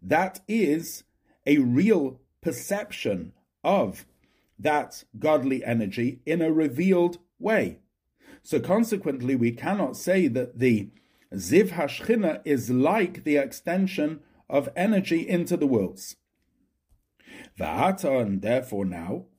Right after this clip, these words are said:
Tzarich Lahavin, we need to understand, Eich Tuchal HaNeshama. How is it possible for the soul,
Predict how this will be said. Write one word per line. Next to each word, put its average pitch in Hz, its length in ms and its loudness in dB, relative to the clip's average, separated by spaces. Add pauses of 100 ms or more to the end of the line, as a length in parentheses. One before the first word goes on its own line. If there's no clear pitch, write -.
(240)
Tzarich 165 380 2
Lahavin, 135 500 0
we 127 100 2
need 165 200 -2
to 147 120 -6
understand, 156 720 -4 (360)
Eich 247 360 0 (280)
Tuchal 170 500 0
HaNeshama. 135 720 0 (480)
How 202 240 4
is 185 140 2
it 123 120 -4
possible 151 500 -4
for 127 120 -8
the 101 120 -4
soul, 95 480 -6